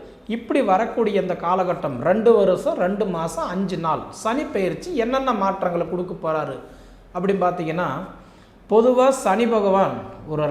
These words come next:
ரெண்டரை வருட காலமா கடகராசியை வச்சு செஞ்சிட்டாருன்றது உண்மை. அதாவது மறுஜென்மமே எடுத்துட்டீங்க. அவ்வளோ கஷ்டம், பண கஷ்டம், குடும்ப கஷ்டம், தொழில் முடக்கம்,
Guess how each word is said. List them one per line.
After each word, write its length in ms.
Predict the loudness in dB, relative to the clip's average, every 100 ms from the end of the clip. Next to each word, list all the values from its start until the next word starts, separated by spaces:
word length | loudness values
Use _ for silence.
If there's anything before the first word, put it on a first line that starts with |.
| 0
ரெண்டரை 320 | 2 4 6
வருட 200 | 6 4 2
காலமா 340 | 2 2 0 -4 -8 -18 -20 -20 -20 -20 -2
கடகராசியை 720 | 2 4 6 6 4 2 -2 -2 -2
வச்சு 300 | -2 -4 -10 -4
செஞ்சிட்டாருன்றது 680 | -2 -2 0 0 0 -4 -4 -4
உண்மை. 200 | -6 -8 -14 -20 -20 -20 -20 -20 -20 -20 -12
அதாவது 260 | 0 2 2 0 2
மறுஜென்மமே 680 | 2 2 2 2 4 6 8 6
எடுத்துட்டீங்க. 460 | 4 -2 -4 -4 -10 -18 -20 -20 -20 -20 -10 -6
அவ்வளோ 280 | 0 0 0
கஷ்டம், 340 | -4 -4 -12 -14 -20 -20 -20 -8 -4
பண 220 | -2 -2 -6
கஷ்டம், 360 | -6 -4 -4 -6 -16 -20 -20 -20 -20 -20 -20 -8
குடும்ப 260 | 0 2 2 2
கஷ்டம், 360 | 0 -4 -6 -8 -14 -20 -20 -20 -20 -20 -4
தொழில் 340 | 2 4 4 4
முடக்கம், 440 | 0 -2 -6 -8